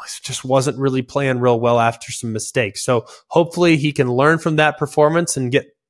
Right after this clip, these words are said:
going better in the future. But it's gonna be important for Quinn Ewers to get back and get back healthy. Sounds like things are moving in the right direction in his recovery. And that's according to Steve Sarkisian. So maybe he'll be back sooner than we think.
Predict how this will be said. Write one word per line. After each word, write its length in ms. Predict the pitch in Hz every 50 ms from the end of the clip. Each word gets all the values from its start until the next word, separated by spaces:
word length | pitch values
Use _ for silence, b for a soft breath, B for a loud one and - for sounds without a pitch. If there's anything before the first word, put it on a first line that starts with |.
| _ _
going 360 | - 143 143 135 127 127 127 - _ _ _ _ _ _ _ -
better 380 | 135 143 147 156 170 175 - _ _ _ _ _ _ _ _
in 140 | 139 135 131
the 80 | 123
future. 500 | - - 156 165 156 - 185 185 180 185 B B B B B
But 140 | - 139 143
it's 80 | 139
gonna 160 | - 196 190 185
be 80 | 185
important 420 | 165 143 139 - - 156 139 143 135
for 80 | 147
Quinn 300 | 135 - - 147 135 127
Ewers 240 | 127 131 131 127 123
to 100 | - 123
get 220 | 110 117 113 110 -
back 320 | 123 120 117 117 113 -
and 80 | 117 113
get 160 | 123 117 117
back 220 | - 110 107 -
healthy. 500 | - - 123 123 120 - - 104 101 - B B B B B B
Sounds 360 | - - - 143 156 170 156
like 160 | 170 165 156
things 240 | - 156 156 156 139
are 60 | 139
moving 300 | 131 131 143 143 139 139
in 100 | 139 131
the 80 | 127 120
right 220 | 123 123 117 117
direction 600 | 117 117 110 113 107 107 101 - - 113 123 135 - -
in 60 | 120
his 240 | 107 123 127 117 -
recovery. 500 | 117 - - 120 117 113 117 123 143 156
And 80 | 135 113
that's 140 | 107 -
according 340 | - - - 127 127 123 113
to 80 | 107 -
Steve 220 | - - 127 120
Sarkisian. 560 | - - 113 104 - - 131 127 127 135 135
So 120 | - - 120
maybe 360 | 113 120 139 151 147 147 143
he'll 180 | 117 135 139 143
be 140 | 131 135
back 340 | 127 113 135 131 135 131 -
sooner 300 | - - - 139 131 135
than 160 | 127 127 117
we 80 | 113 110
think. 400 | - _ 160 151 131 113 - B